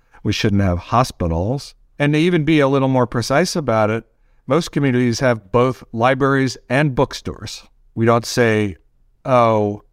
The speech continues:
we should only have bookstores. If, and if you can't support a bookstore, we shouldn't have a library 'cause that just means there's not enough demand for it."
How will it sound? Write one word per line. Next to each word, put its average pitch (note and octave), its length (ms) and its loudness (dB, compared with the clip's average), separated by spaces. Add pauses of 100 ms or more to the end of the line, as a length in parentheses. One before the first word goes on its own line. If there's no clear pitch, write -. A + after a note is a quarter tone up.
(160)
we B2 160 0
should C3+ 200 0
only E3 180 4
have B2 140 2
bookstores. A2 600 -2
If, A2+ 180 -2
and A2+ 200 0
if G#2 80 -4
you - 60 -10
can't D#3+ 400 -4
support - 420 0
a G#2+ 60 0
bookstore, G#2 760 0
we A2 140 -4
shouldn't A#2 220 0
have G2+ 100 2
a G2 40 0
library F#2 460 2
'cause F#2+ 160 -4
that F#2 200 0
just - 220 -6
means F2+ 300 0
there's F2 300 -2
not F#2 180 2
enough F2+ 320 -2
demand F#2+ 580 0
for D#2+ 360 -14
it." - 100 -20